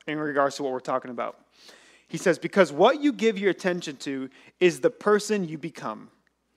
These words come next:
Put another way, the mind is the portal to the soul, and what you fill your mind with will shape the trajectory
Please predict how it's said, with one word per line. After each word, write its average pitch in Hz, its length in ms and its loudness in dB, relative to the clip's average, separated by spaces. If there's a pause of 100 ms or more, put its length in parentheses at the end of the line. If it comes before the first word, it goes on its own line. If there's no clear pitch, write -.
(440)
Put 285 160 6
another 226 320 4
way, 123 320 0 (260)
the 165 100 2
mind 196 380 4
is 226 140 -2
the 151 80 -2
portal 190 360 0
to 180 120 -10
the 160 140 -4
soul, 123 440 -10 (380)
and 151 180 0
what 214 180 4
you 269 180 0
fill 208 220 4
your 202 140 4
mind 151 360 2
with 123 260 -4
will 208 320 6
shape 180 280 -2
the 165 60 -12
trajectory 147 720 -2